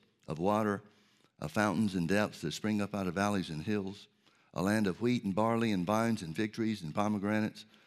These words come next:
a land of olive oil and honey, a land wherein thou may eat bread without scarceness, thou shalt not lack anything in it,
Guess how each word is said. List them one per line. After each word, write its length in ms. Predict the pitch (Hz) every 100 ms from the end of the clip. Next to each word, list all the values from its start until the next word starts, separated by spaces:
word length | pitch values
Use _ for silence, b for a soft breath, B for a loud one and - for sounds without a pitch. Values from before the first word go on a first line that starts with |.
| b
a 80 | -
land 240 | 98 110 107
of 100 | 101
olive 300 | 104 110 98
oil 240 | 107 107
and 120 | 80
honey, 360 | 104 110 98 110 B B B B -
a 80 | 101
land 280 | 113 117
wherein 280 | 117 113 113
thou 200 | 117 117
may 200 | 113 110
eat 320 | 104 113 113
bread 260 | 104 113 113
without 320 | 101 101 98
scarceness, 680 | - 120 120 123 113 113 - - b b b
thou 160 | - 101
shalt 260 | 104 107 80
not 220 | 104 69
lack 300 | 107 107 107
anything 480 | 117 110 113 113 110
in 180 | 117
it, 300 | 113 107 -